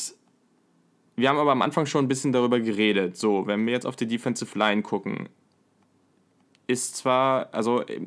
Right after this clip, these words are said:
ich glaube, oder das, was ich jetzt so mitbekommen habe, ist eigentlich fast das allergrößte Problem in der Defensive Line die Defensive Tackle-Position.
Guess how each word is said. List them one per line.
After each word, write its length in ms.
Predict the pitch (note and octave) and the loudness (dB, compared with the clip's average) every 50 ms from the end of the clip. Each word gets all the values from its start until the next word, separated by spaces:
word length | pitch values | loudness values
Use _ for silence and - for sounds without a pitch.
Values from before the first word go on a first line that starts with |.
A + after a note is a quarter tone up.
| - - | -10 -6
ich 160 | - A#2 - | -6 -6 0
glaube, 320 | - B2 C3 D3+ D3+ C#3 A2 - | 2 2 4 4 2 0 0 0
oder 140 | - A#2 A2 | 0 2 2
das, 180 | B2 B2+ - | 2 2 0
was 100 | C3 A#2+ | -2 -4
ich 100 | A#2 C3+ | -2 -2
jetzt 140 | - D#3 C#3+ | -2 -2 0
so 80 | - B2 | 0 0
mitbekommen 520 | B2 C#3+ C#3+ - C#3+ - - C#3+ C3+ C3+ | 0 2 0 -2 -4 0 0 0 2 2
habe, 180 | C3+ C3+ - C3+ | 2 2 0 0
ist 100 | A#2 - | -2 0
eigentlich 280 | - A2 C3+ D3 C#3+ | 0 2 2 0 0
fast 200 | - C#3+ C3 - | 0 -2 0 0
das 120 | - A2 - | -2 -4 -2
allergrößte 500 | - B2+ D#3+ F#3+ E3 E3 E3+ - - D3+ | 0 2 2 2 2 2 0 0 -2 -4
Problem 420 | C#3 - C#3+ B2 C3+ C#3 C#3 C#3 | 0 0 0 2 4 2 4 4
in 100 | C3+ C3 | 2 2
der 80 | B2+ B2 | 2 2
Defensive 440 | B2 B2 - C3 A#2+ C3 A#2+ - A2+ | 0 0 -2 -2 -2 -2 -2 2 2
Line 340 | A#2 A#2+ B2 B2 A#2+ A#2 | 4 4 4 4 2 0
die 120 | A2 A2+ A2 | 0 -2 -2
Defensive 380 | A#2 A#2 - A#2+ A2 B2 G#2+ | -4 0 -2 0 -2 -2 -4
Tackle-Position. 1000 | - - C#3+ C#3+ - A#2 G2 - - F#2+ F#2+ F#2 - - G#2+ G#2 G#2+ B2+ D#3 F3+ | 0 -2 0 2 2 -2 0 -2 -4 -2 -2 -4 -4 -2 0 0 2 0 -2 -4